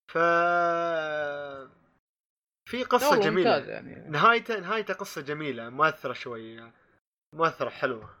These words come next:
Speaker 1: ب-، بت-، بتستانس عليها، اللي يحب الأفلام
Speaker 2: طيب،
Speaker 1: الأنمي.
Speaker 2: وأنت،
Speaker 1: إيه.
Speaker 2: وأنت تشوف الفيلم،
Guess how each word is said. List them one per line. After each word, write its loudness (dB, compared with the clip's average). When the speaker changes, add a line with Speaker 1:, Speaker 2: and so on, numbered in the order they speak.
Speaker 1:
ب-، -4
بت-، -8
بتستانس -2
عليها، -14
اللي -8
يحب 0
الأفلام 2
Speaker 2:
طيب، 6
Speaker 1:
الأنمي. 2
Speaker 2:
وأنت، -2
Speaker 1:
إيه. 0
Speaker 2:
وأنت -2
تشوف 2
الفيلم، -4